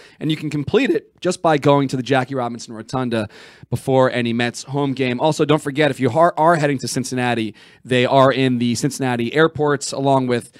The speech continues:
all the New York ones and up in, uh, Westchester at, uh, H P N. So if you want to get three free months of the Clear membership,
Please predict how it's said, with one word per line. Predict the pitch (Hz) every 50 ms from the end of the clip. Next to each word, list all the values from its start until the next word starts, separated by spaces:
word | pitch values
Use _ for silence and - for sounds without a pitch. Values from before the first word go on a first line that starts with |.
| _ _ _ _ -
all | 135 131 117
the | 120
New | 120 120
York | 120 120 123 120 -
ones | 120 120 120 117 117 117 117 110 -
and | 113 110 113 107 104
up | - 113 110 - - 117
in, | 113 107 107
uh, | 107 104 104
Westchester | 98 120 117 110 - - 123 113 107 - - 113 104 104
at, | 101
uh, | 104 101 101 101 -
H | - 135 120 - - -
P | - 110 113 113
N. | 107 101 101
So | - 123 113 104 - - - - - _ _ _ _ _
if | - 135
you | 143
want | 139 160 175 190 196 185
to |
get | 147 165 170 175 - - -
three | 165 190 214 220 175
free | - - - 185 185 185 170
months | 135 135 147 170 170 135 120 - - -
of | - 135 131 127 107
the | 120 117
Clear | - - - 139 139 135 131 131 120 -
membership, | 117 139 143 143 131 123 - - - 117 113 110 _